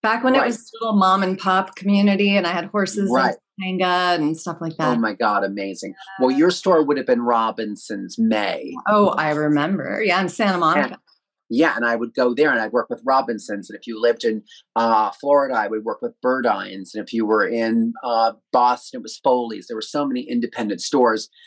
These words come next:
Speaker 2: I did all of their Ralph Lauren-based advertising. So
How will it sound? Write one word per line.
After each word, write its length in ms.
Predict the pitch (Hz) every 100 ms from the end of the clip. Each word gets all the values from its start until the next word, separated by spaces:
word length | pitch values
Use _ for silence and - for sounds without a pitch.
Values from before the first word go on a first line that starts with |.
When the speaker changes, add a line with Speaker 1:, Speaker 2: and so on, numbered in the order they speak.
| - _ _
Speaker 2:
I 120 | 226
did 160 | 233 -
all 280 | - - 254
of 160 | 123
their 420 | 113 117 113 107 104 104
Ralph 360 | 123 120 117 -
Lauren-based 800 | 117 113 110 104 95 101 95 -
advertising. 960 | 101 95 92 95 - 92 95 - 98 95
So 300 | 110 98